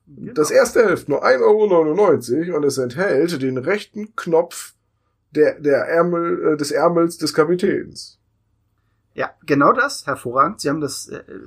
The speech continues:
Speaker 1: sehr gut präsentiert. Äh, kriegen Sie Tantiemen?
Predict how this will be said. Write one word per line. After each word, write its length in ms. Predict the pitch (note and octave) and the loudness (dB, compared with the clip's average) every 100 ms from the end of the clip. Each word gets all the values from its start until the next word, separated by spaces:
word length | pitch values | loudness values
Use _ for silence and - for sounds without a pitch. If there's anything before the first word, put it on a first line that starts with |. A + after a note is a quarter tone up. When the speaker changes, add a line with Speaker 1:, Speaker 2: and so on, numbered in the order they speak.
| - - | -16 -6
Speaker 1:
sehr 240 | C3 A3 | 2 2
gut 160 | A3+ - | 2 -4
präsentiert. 720 | F3 E3+ D#3 - A#3 - F#3+ | -4 -4 -8 -10 -10 -12 -14
Äh, 100 | D#3+ | -14
kriegen 320 | - G3 G3+ | -10 -8 -8
Sie 120 | F#3 | -10
Tantiemen? 540 | - D#3+ - D3+ A3+ | -6 -6 -4 -8 -8